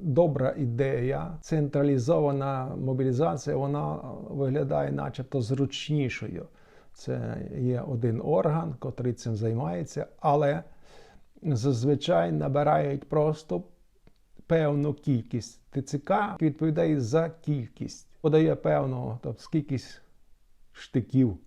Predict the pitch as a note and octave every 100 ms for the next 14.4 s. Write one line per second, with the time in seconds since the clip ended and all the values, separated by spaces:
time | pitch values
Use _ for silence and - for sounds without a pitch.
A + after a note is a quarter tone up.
0 | - - - - C#3 C3 B2+ B2+ - -
1 | A3+ A3+ G3 E3 C#3+ C#3+ B2+ B2+ A#2+ C3+
2 | - A#2 A2 - E3+ G3+ D3 D3 E3 E3
3 | - - - - D3 - C3 C#3+ C3+ A#2+
4 | - C3 B2+ G#2+ - - - - - -
5 | - - - - - - - - - C3+
6 | A#2+ B2+ A#2 C#4+ C#4+ G#3 G3 A#3+ - -
7 | _ _ _ _ _ - - D3+ - D3+
8 | D#3 D3 D3 C#3+ C#3 C#3+ C#3+ C#3 C#3+ -
9 | C#3+ C#3 D#3 F3 D#3+ D#3 C3+ C3+ D3 D#3
10 | E3 D3+ C3+ C3+ C3 D#3 D3+ C#3+ C3 D3+
11 | D#3 C#3+ C#3+ C#3+ D3+ D3 D3 C#3+ C3+ -
12 | D3+ C#3+ C#3 - C3 C3+ B2+ B2+ C#2 -
13 | - - - - - - A3+ C3 C3 A2+
14 | A#2+ B2 A#2